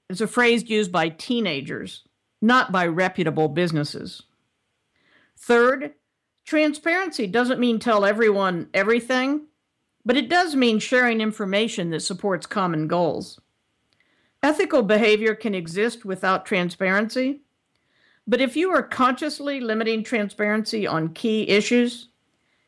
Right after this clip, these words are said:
you may be treading on ethical thin ice. And fourth,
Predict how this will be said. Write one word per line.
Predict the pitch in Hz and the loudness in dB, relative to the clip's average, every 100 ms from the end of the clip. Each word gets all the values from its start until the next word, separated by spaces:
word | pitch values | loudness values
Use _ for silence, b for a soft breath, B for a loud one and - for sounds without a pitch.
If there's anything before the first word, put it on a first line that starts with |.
| - | -4
you | 196 202 | 2 4
may | 220 339 254 | 6 4 0
be | 190 | -2
treading | - 220 214 185 143 127 | -2 0 2 2 0 0
on | 165 170 | 0 0
ethical | 214 220 185 147 143 | -2 -2 -4 -4 -6
thin | - 180 160 | -2 0 2
ice. | 165 - - - - _ _ _ _ _ _ _ _ _ _ _ _ | 2 0 -8 -16 -20 _ _ _ _ _ _ _ _ _ _ _ _
And | 175 180 | 0 0
fourth, | - 214 247 269 - | 4 6 6 2 -6